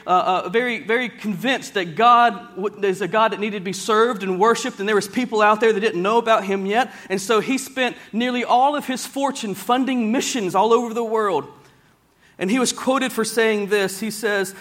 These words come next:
"Gladly would I make the floor my bed, a box my chair, and another box my table, rather than that men should perish for want of knowledge of Christ." He literally lived in a one-room,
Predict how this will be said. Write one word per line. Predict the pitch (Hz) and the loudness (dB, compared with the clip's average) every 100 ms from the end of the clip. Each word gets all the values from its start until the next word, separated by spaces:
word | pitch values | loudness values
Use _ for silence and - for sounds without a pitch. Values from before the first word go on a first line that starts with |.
| - - | -20 -14
"Gladly | 143 196 262 277 254 269 | -2 4 6 6 2 -2
would | 240 214 | 2 2
I | |
make | 214 233 220 - | 2 0 -2 -4
the | 180 | -4
floor | - - 247 277 269 | -4 -2 2 2 2
my | 240 214 | 2 2
bed, | 180 202 165 127 120 - - - | 2 0 -2 -2 -8 -14 -14 -6
a | 143 | -6
box | 127 240 226 226 - | 0 4 4 2 -4
my | 208 190 | 0 0
chair, | 190 214 185 175 | 0 -2 0 0
and | 160 156 | 0 0
another | 170 208 190 | 0 2 2
box | 175 185 - 190 | 6 4 4 0
my | 160 | 0
table, | 156 190 180 147 139 - - | 0 2 2 2 -4 -6 -6
rather | 147 185 196 | 0 2 2
than | 170 165 | 0 0
that | 156 | -2
men | 147 185 214 | 0 2 2
should | 214 180 151 | 0 -4 -6
perish | 214 190 147 123 - | 0 2 2 -2 -8
for | - - 160 | -10 -2 -2
want | 147 185 147 - | 2 0 0 -4
of | 127 | -4
knowledge | 160 160 151 147 | 0 0 -2 -6
of | - | -12
Christ." | - 123 117 - - - _ - _ _ _ _ _ _ _ _ _ _ _ _ _ _ _ _ _ _ _ _ | -8 -8 -8 -14 -14 -18 _ -20 _ _ _ _ _ _ _ _ _ _ _ _ _ _ _ _ _ _ _ _
He | - 202 | -6 -4
literally | 196 233 226 226 | -2 -2 -2 -2
lived | 208 202 165 160 | 0 0 0 -4
in | |
a | 156 | -4
one-room, | 151 156 202 220 208 208 202 196 170 | -4 -2 -2 -2 -4 -2 -2 -4 -10